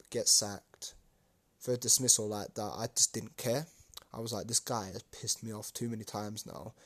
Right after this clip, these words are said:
and he's taken the mick out of me, and he's trying to mug me off. I ain't having it.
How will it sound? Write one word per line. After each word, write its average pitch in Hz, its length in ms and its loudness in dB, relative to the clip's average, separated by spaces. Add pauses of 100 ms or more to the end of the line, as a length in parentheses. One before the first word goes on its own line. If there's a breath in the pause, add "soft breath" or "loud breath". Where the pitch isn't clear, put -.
(500 loud breath)
and 107 140 -8
he's 107 80 -8
taken 113 340 -4
the 101 60 -6
mick 120 260 -4
out 92 160 -8
of 98 100 -12
me, - 140 -10
and 95 120 -10
he's 101 100 -8
trying 107 180 -6
to 104 60 -6
mug 107 260 -6
me 113 140 -4
off. - 220 -12 (320 loud breath)
I 110 100 -4
ain't 117 120 -2
having 117 240 -6
it. 85 140 -12